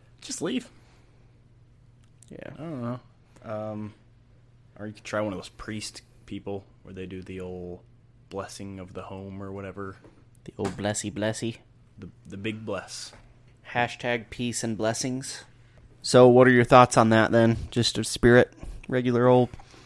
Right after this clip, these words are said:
Speaker 2: regular
Speaker 1: Well,
Speaker 2: old spirit?
Speaker 1: the thing is, is it just that one spirit doing all of it? Or is the house just straight up like a,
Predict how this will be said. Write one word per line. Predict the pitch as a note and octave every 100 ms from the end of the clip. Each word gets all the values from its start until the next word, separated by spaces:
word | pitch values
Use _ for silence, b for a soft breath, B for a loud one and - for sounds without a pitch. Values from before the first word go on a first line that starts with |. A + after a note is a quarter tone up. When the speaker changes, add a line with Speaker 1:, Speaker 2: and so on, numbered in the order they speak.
| b b b b -
Speaker 2:
regular | C3 C3+
Speaker 1:
Well, | C3+
Speaker 2:
old | C3+
spirit? | - C3+ C#3+
Speaker 1:
the | D#3+
thing | D#3 D3+
is, | C3
is | B2+ A#2+
it | G#2+
just | A2+ -
that | G#2+ F#2+
one | G2 G2+ G#2+ G2+ -
spirit | - A2 G#2 B2 -
doing | A2+ G2+
all | F#2 A2+
of | D3+
it? | A3 A#3 -
Or | A2+ G#2 F#2
is | F#2+ - -
the | F#2
house | G#2 F#2+ -
just | - -
straight | - G#2+
up | F#2+ -
like | F#2 -
a, | E2+ E2+ -